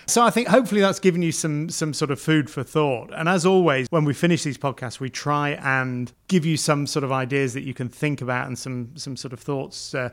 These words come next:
going forward. So on this subject, David, what would your sort of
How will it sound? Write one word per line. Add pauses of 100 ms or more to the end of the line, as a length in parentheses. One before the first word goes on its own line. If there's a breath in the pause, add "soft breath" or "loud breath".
(300 loud breath)
going
forward. (260 loud breath)
So
on
this
subject,
David,
what
would
your
sort
of